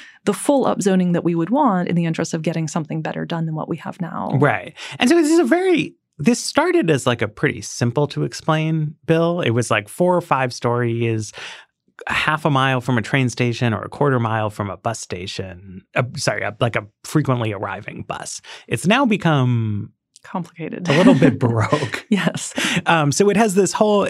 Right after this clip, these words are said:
Speaker 2: so it has this, like, carve out for low income areas to sort of, um, assuage the anti-gentrification activists' concerns. Then it has this, like, job rich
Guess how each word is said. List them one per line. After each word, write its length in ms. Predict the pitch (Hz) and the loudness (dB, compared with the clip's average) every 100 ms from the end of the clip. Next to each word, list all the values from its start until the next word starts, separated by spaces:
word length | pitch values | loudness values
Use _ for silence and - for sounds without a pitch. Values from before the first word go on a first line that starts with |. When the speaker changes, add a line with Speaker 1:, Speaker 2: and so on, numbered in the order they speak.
| - | -2
Speaker 2:
so 200 | 165 196 | 2 2
it 60 | 180 | 4
has 180 | 196 170 | 4 2
this, 200 | 156 - | 2 2
like, 200 | 131 - | 0 -2
carve 340 | - 185 180 | 0 2 2
out 500 | 170 156 160 156 - | 2 4 2 0 -4
for 280 | - 120 110 | -4 -2 0
low 280 | 127 190 190 | 0 2 2
income 300 | 180 180 170 | 2 2 2
areas 800 | 160 156 151 147 143 139 131 - | 2 2 2 2 2 0 -2 -2
to 180 | 120 | -2
sort 260 | 104 - 117 | 0 0 -2
of, 280 | 110 117 - - - - _ | -2 -4 -8 -18 -20 -20 _
um, 640 | 123 107 104 101 104 92 _ - | 0 0 -4 -8 -10 -12 _ -8
assuage 600 | - - 127 120 113 107 | -6 0 0 2 -2 -6
the 260 | - 107 - | -4 -4 -2
anti-gentrification 840 | 123 110 107 101 107 107 156 143 131 | -4 -2 -4 -6 -6 -2 -2 0 -2
activists' 840 | 113 110 117 110 - - - - _ _ | -2 -4 -4 -4 -6 -12 -16 -18 _ _
concerns. 640 | 127 - 117 110 104 104 - - - | -2 0 0 0 -2 -4 -6 -14 0
Then 100 | 156 | 2
it 60 | |
has 160 | 139 110 | 4 0
this, 220 | 113 - | -4 -4
like, 180 | 101 101 | -8 -4
job 360 | 101 120 123 113 | 0 0 0 -2
rich 640 | 110 113 - - - - | -4 -4 -6 -10 -10 -14